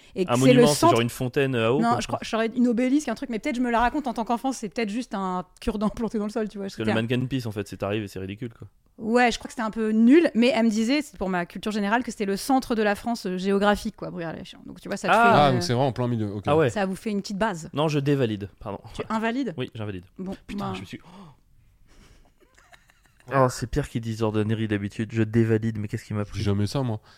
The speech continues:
Speaker 3: Vous êtes, t'avais un monument claqué, toi aussi, dans ta ville, quand t'étais petit ?
Speaker 2: Pardon ?
Speaker 3: Moi, aux Ulysses, on avait la pierre de la liberté.
Speaker 1: Pas mal.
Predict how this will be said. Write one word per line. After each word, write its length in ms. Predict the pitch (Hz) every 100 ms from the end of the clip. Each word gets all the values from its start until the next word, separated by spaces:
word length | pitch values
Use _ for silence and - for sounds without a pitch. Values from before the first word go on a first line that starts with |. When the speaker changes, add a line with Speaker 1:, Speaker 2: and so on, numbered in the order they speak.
| _
Speaker 3:
Vous 100 | -
êtes, 100 | 127
t'avais 120 | 147 240
un 60 |
monument 260 | 247 165 147
claqué, 300 | 143 143 226
toi 100 | 175
aussi, 140 | 151
dans 120 | 190 120
ta 100 | 120
ville, 120 | 190
quand 100 | 143
t'étais 160 | 127 113
petit ? 180 | - - -
Speaker 2:
Pardon ? 220 | 120 214 117
Speaker 3:
Moi, 120 | 139
aux 20 |
Ulysses, 240 | 117 165
on 60 | 117
avait 160 | 107 110
la 100 | 95
pierre 260 | - 135
de 80 | 127
la 100 | 101
liberté. 380 | 101 101 98 117 - _ _ _ _ _
Speaker 1:
Pas 100 | 214
mal. 160 | 240 214